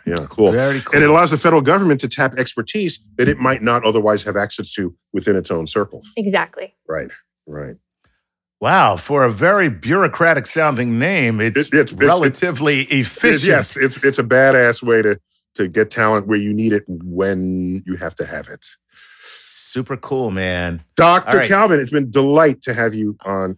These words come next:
Speaker 1: Star Talk, and I hope this is not the last time, uh, we get you on. I, I know the Intergovernmental Panel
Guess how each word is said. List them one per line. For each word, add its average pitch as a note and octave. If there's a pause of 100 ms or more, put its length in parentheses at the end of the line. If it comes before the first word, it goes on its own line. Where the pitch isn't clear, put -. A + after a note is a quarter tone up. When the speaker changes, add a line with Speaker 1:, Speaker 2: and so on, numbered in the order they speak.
Speaker 1:
Star -
Talk, B2 (200)
and G#2
I G2+
hope C3+
this C3
is -
not A2+
the G#2+
last G2+
time, B2+ (420)
uh, G2+
we G2+
get G#2
you G#2+
on. B2
I, A2+
I A2+
know B2
the A#2+ (560)
Intergovernmental A2+
Panel G#2+